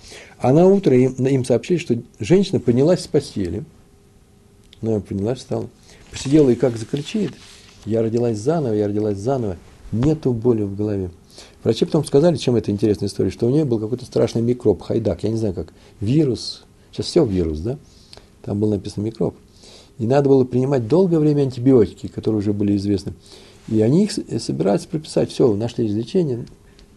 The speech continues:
Мы знаем, какой вирус. Но они никогда не видели, чтобы в одну ночь после того, как утром были сданы анализы и оказались, э, э, что это вирус, чтобы эти микробы исчезли. Этого никогда не видели. Так полагать нужно, что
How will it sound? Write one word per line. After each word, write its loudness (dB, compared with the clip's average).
Мы 0
знаем, 2
какой 0
вирус. 0
Но 6
они 8
никогда 6
не 4
видели, 6
чтобы -4
в 4
одну 4
ночь 2
после -2
того, 2
как -8
утром -2
были 0
сданы -4
анализы -4
и -6
оказались, -2
э, -6
э, -4
что -6
это -2
вирус, -2
чтобы 0
эти -4
микробы 2
исчезли. -6
Этого -4
никогда -2
не -2
видели. -6
Так -2
полагать 2
нужно, 2
что -2